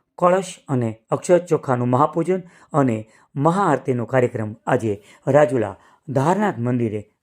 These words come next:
રાખવામાં આવેલો. રામ મંદિરથી આવેલ કળશ અને અક્ષય ચોખાનું મહાપૂજન સાથે મહાઆરતીનો કાર્યક્રમ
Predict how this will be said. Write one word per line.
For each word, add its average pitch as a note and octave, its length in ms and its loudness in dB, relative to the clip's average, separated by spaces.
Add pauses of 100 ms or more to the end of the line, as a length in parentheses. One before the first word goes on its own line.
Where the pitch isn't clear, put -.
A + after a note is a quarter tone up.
રાખવામાં G#2+ 500 -2
આવેલો. F#2+ 360 -6 (440)
રામ B2+ 160 2
મંદિરથી B2 460 -2
આવેલ A2+ 260 0
કળશ C#3+ 340 0 (400)
અને A#2+ 340 -4 (280)
અક્ષય D#3+ 300 0
ચોખાનું B2 500 -6
મહાપૂજન B2+ 520 -2 (380)
સાથે C3 400 -6 (300)
મહાઆરતીનો C#3 640 0
કાર્યક્રમ A#2 460 -2